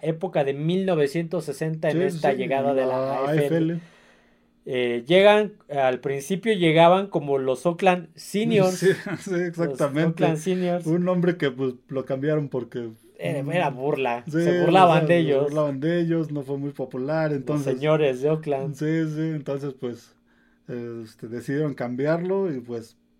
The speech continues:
Speaker 2: eh, creo que en un, en un, este, en un concurso, en una encuesta, salió el nombre de Raiders.
Speaker 1: Raiders, sí, sí,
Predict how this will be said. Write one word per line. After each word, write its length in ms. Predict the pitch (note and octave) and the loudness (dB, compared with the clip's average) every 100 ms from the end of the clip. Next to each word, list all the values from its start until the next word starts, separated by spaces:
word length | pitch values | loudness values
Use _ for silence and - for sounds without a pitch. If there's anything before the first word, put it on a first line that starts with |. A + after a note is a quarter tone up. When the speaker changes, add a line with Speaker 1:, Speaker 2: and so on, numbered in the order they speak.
| _ _ C3 | _ _ -12
Speaker 2:
eh, 540 | A#2+ A#2 A#2 A#2+ A#2+ | -8 -6 -6 -8 -10
creo 160 | - C#3+ | -10 -12
que 120 | C#3 C3+ | -12 -12
en 140 | A#2+ B2 | -8 -8
un, 540 | B2+ B2+ A#2+ A2+ A2 - | -6 -8 -8 -12 -18 -18
en 140 | C3 A#2+ | -12 -10
un, 140 | B2 | -10
este, 480 | A#2+ _ - A2 G2 _ _ D3 | -12 _ -16 -16 -16 _ _ -16
en 160 | A#2+ | -10
un 180 | B2 B2 | -8 -8
concurso, 600 | B2 A#2 A2+ A#2+ B2+ C3+ | -8 -12 -8 -10 -8 -8
en 80 | A#2+ | -6
una 160 | A#2+ | -8
encuesta, 460 | A#2 A2 C3 B2+ C#3 | -8 -8 -8 -6 -10
salió 460 | B2 A2 A2+ A2+ A2+ | -8 -8 -8 -8 -8
el 100 | A2+ | -10
nombre 240 | A#2+ A#2 | -10 -10
de 120 | A2 | -8
Raiders. 380 | G#2+ B2+ D3 D#3+ | -8 -4 -2 -2
Speaker 1:
Raiders, 200 | D3+ D#3 | -2 -4
sí, 280 | - A#2+ A2+ | -8 -10 -10
sí, 260 | A2 A#2+ | -14 -18